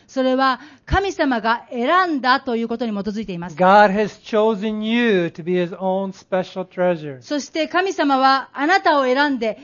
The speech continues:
Speaker 1: あなたを神様の宝としました。
Speaker 2: Can you believe that?
Speaker 1: 皆さん、それ信じられますか？
Speaker 2: Can you be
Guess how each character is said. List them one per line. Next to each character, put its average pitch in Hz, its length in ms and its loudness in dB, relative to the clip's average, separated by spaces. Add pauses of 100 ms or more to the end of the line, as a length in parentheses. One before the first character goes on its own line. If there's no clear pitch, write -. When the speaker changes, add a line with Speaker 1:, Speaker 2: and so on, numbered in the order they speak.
(140)
Speaker 1:
あ 247 140 -2
な 359 160 2
た 269 260 2
を 294 140 -2 (220)
神 381 280 2
様 254 260 -4
の 247 140 -6
宝 302 320 -2
と 320 80 -6
し 269 140 -8
ま 262 80 -4
し - 80 -14
た。 196 180 -8 (100)
Speaker 2:
Can 196 300 2
you 220 120 0
believe 202 500 4
that? 240 320 6 (160)
Speaker 1:
皆 330 180 2
さ 381 140 0
ん、 277 60 -4
そ 294 60 -4
れ 277 120 0
信 320 200 -4
じ 320 60 -10
ら 349 140 4
れ 349 80 0
ま 349 120 -2
す 339 120 -16
か？ 214 420 0
Speaker 2:
Can 196 160 0
you 220 140 -2
be 226 400 -2